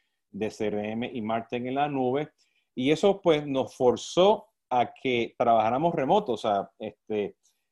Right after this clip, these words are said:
sí, hemos tenido los Regus, trabajamos en WeWork. Aquí tienen una foto de un equipo que, es que en, en, en, en Reforma en México, trabajando en WeWork, pero, y ahí tenemos gente de Colombia, México, Puerto Rico,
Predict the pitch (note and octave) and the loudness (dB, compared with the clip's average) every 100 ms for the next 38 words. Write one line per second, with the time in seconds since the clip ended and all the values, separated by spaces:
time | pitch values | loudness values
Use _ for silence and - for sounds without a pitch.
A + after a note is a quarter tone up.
0 | _ _ - D3+ F3+ - _ _ - B2 | _ _ -2 2 2 0 _ _ -10 -6
1 | C3 B2+ D#3 D#3 D3+ C#3+ A#2+ C#3 F3 D3 | -4 -2 -2 0 2 2 2 4 4 4
2 | D#3+ D#3+ - B2 G#2+ G#2+ B2 C#3 B2+ A#2 | 2 2 -2 0 2 2 0 -2 -2 2
3 | E3 E3+ C#3 D3 C#3+ - - A2 C3 C3 | 4 4 4 2 0 -4 -4 -4 -4 -2
4 | C3 B2 C3+ B2 A#2 A#2+ A#2 C3 C3 C#3 | -2 0 -2 -2 -2 -4 -6 -4 -2 -2
5 | C3 _ _ _ _ - G#2+ G#2+ G#3 - | -2 _ _ _ _ -2 2 2 0 -4
6 | A#2+ G#2 - G#2 G2+ A2+ G2 F#2+ - G2 | -8 -8 -6 -8 -8 -10 -12 -12 -14 -14
7 | F#2 F#2+ G#2 F#2+ F2+ F2 - G#2 G#2+ G2+ | -14 -14 -14 -12 -12 -14 -14 -10 -8 -4
8 | B2+ C3+ C#3 B2+ A2 C#3 D3 D#3 D#3 D3+ | -2 0 0 -2 -4 -4 -2 -4 -2 -4
9 | - A2 G#2+ A2 B2 A#2+ C#3 E3 D3 C#3 | -4 -4 -4 -4 -4 -4 0 2 2 0
10 | - A2 G#2 G2+ - _ _ - G#2 G#2+ | -2 -4 -2 -4 -8 _ _ -6 -4 -2
11 | C3 B2+ C3 C3 C3 B2 A2 A2 A#2+ D3 | -4 -2 -4 -4 -2 -2 -2 -2 -2 -2
12 | C3 A#2 G2+ C3+ D3 C3 - B2 G2+ G#2+ | -2 -4 -2 -4 -4 -6 -6 -6 -4 -6
13 | - G#2 C3+ D#3+ D#3 C3 B2 | -6 -4 0 0 0 0 0